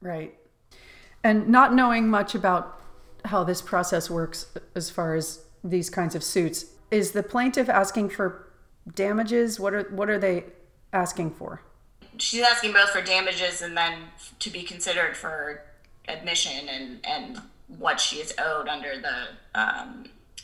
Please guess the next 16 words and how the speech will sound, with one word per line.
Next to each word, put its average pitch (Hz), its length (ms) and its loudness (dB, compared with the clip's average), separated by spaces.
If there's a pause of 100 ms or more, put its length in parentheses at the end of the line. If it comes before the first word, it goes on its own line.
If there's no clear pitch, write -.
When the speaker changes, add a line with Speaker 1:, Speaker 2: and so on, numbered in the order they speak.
(120)
Speaker 2:
Rehabilitation 160 800 -4
Act, - 340 -4
which - 180 -6
is - 300 -6
accommodations 160 800 0
like - 180 -8
the - 160 -8
aid 156 280 -4
that - 200 -4
she - 140 -6
wants - 420 -10
to - 100 -12
bring - 200 -10
into - 240 -10
the - 100 -18
school. - 340 -16